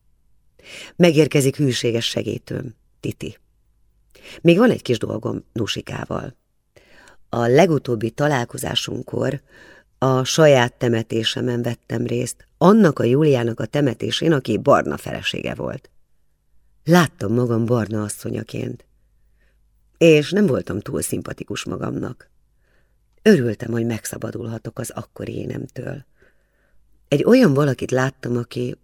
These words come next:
nem önmaga, aki elveszítette az elevenségét, aki hagyta kihújni a fényt a szeméből. Valakit, aki ketrecbe zárta önmagát,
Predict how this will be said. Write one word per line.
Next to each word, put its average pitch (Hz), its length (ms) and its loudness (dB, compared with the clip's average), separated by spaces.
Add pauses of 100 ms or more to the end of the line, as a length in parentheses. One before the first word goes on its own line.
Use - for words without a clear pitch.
(200)
nem 135 300 2
önmaga, 107 600 -6 (880)
aki - 300 -2
elveszítette 131 720 0
az 120 80 -4
elevenségét, 113 760 -4
aki 123 180 -2
hagyta 156 400 2
kihújni 104 480 -2
a 101 60 -4
fényt 117 440 -4
a - 40 -10
szeméből. - 760 -6 (1080)
Valakit, 139 760 0 (640)
aki 131 320 -6
ketrecbe 110 600 0
zárta 113 480 -8 (100)
önmagát, 120 800 -2